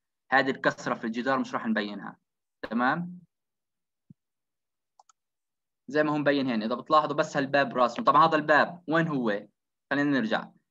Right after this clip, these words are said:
هاي عندي بيت الدرج، بعدين عندي هذا الباب اللي هو وينه؟ اللي هو هذا. لاحظوا السكشن كات ال-، الأسهم لهين لليمين، معناته أنا راح أشوف هذا الإشي، لما أعمل section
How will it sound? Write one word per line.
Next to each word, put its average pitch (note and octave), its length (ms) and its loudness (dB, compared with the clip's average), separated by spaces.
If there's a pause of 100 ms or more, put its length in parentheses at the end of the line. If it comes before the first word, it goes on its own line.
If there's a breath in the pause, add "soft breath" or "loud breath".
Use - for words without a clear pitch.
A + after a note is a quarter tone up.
(160)
هاي C3+ 100 6
عندي D3 260 0
بيت C#3+ 260 -2
الدرج، B2+ 640 0
بعدين C3+ 240 0
عندي C#3+ 180 0
هذا C#3 160 0
الباب A2 400 -2
اللي A#2 140 -6
هو D3 200 -4
وينه؟ A2+ 420 -2 (580)
اللي D3 80 0
هو E3+ 100 4
هذا. E3 380 2 (840)
لاحظوا E3+ 220 4
السكشن - 420 -4
كات D3 360 2
ال-، A#2+ 260 -2 (360)
الأسهم D#3 480 -2
لهين C#3+ 500 -2 (120)
لليمين، B2 720 0
معناته C#3+ 360 2
أنا D3 100 2
راح D3 140 0
أشوف F3 260 -6
هذا B2+ 180 0
الإشي، - 360 -8 (300)
لما A2 200 0
أعمل C#3+ 280 0
section A#2+ 540 -6